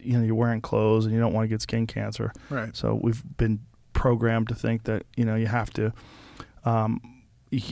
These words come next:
Speaker 1: you can't be exposed. You have to put sunscreen on, which is fucking gnarly chemicals, right? Uh, but vitamin D, eighty-four,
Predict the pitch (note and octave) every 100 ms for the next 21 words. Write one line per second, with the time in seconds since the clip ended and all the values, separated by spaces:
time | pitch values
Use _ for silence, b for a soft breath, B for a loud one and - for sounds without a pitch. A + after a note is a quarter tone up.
0 | C3 G#2 C3 G#2+ A2 - - A#2 A2 A2
1 | - G#3+ A#2 - A#2 A2+ - - A#2 -
2 | A2+ A2 G#2+ - G#2+ - - - - -
3 | G#2 A2+ A#2+ A2 A2+ B2+ A2+ A#2 G2+ -
4 | A#2 B2 - B B B B C3+ C3+ B2
5 | C#3 - - - - - - A#2 C#3 D3+
6 | C#3+ B2 D3+ C3+ D3+ D#3 D3+